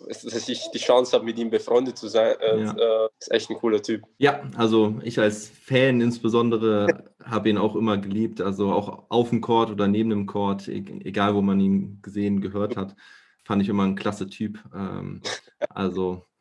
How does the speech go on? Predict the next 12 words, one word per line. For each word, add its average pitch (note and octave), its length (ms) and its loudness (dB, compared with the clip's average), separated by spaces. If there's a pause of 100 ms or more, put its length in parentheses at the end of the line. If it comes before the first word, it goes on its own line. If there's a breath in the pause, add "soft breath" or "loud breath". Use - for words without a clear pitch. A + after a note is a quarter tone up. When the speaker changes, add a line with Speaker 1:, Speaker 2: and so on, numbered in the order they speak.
(340 soft breath)
Speaker 2:
deswegen, G2 580 0
das, - 320 -6
äh, F2+ 180 -4
musste G#2+ 360 -2
ich G#2+ 60 4
auf G2 120 2
jeden A2 160 4
Fall G#2+ 140 2
mal G2 120 2
abklappern, F#2+ 680 -4
das F#2 240 -8
Thema. F2 240 -6